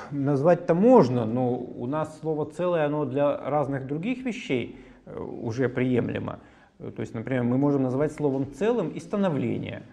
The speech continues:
То есть становление — это целое бытия и ничто. Да? То есть в данном случае нужно всякий раз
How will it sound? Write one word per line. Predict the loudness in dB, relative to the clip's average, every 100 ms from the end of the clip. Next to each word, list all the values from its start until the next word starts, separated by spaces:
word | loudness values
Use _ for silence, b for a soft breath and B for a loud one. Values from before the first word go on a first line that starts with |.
| -18
То | -18
есть | -12
становление — | -8 -6 -2 -2 0 -2
это | -4 -6
целое | -2 0 2 0
бытия | -2 0 2 2
и | 2
ничто. | -2 -2 -6 -12 -14 -20 _
Да? | -14 -14 -14 -18 -6
То | -6
есть | -4
в | -6 6
данном | 6 6 0
случае | -4 -4 -2
нужно | -2 -2 -4 -8 -8
всякий | -6 -4 -2 2
раз | 2 2